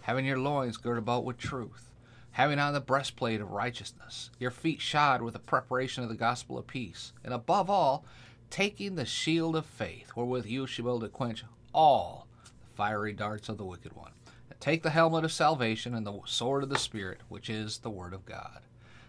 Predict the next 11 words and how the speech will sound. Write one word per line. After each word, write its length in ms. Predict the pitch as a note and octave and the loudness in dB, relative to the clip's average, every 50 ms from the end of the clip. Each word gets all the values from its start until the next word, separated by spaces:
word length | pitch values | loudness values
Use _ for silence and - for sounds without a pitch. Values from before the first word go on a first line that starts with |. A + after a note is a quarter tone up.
| - - - | -18 -16 -12
Now, 220 | E2+ E2+ D#2+ - - - - - - - - - - - | -12 -12 -12 -14 -18 -20 -20 -20 -20 -20 -20 -20 -8 -4
there 280 | - C3+ D#3 D3+ D3+ | -2 0 0 0 -2
are 60 | D3+ | -2
some 260 | C#3 - - D3+ D3+ C#3+ | -4 0 0 0 0 0
things 360 | - D#3 D3+ C#3+ C3+ A#2+ A#2 | 0 0 0 0 0 -2 -2
involved 360 | A2 G#2 A#2 A#2 A#2+ A#2+ A2+ | -2 2 4 6 6 6 4
in 40 | A#2+ | 0
this 140 | B2 A#2 - | -2 -4 -6
scripture 520 | - - C3+ B2 - - - F2 F#2 - - - - - - - - - - - - - - - - - - - - - - - | -4 -2 -2 -2 -2 -4 -10 -12 -12 -14 -18 -20 -20 -20 -20 -20 -20 -20 -20 -20 -20 -20 -20 -20 -20 -20 -20 -20 -20 -16 -8 -6
that 140 | B2 B2 C3+ | -4 -2 0
relate 500 | D#3 D#3 C#3+ C#3+ E3 G3 E3 - - | 0 0 2 4 4 2 2 0 -4